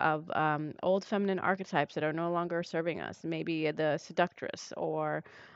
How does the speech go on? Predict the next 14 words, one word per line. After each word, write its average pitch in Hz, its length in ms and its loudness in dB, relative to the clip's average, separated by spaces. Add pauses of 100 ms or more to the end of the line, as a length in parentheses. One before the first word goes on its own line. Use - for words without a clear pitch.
(140)
um, 151 640 4
the, 151 580 2
you 160 120 -4
know, 147 400 -4
forms 170 500 0
of 160 80 -2
manipulation 160 720 -2
we 147 140 -4
might 143 220 -2
have 135 140 -6
used 143 380 -6
with 147 180 -6
our 139 120 0
bodies. 143 560 0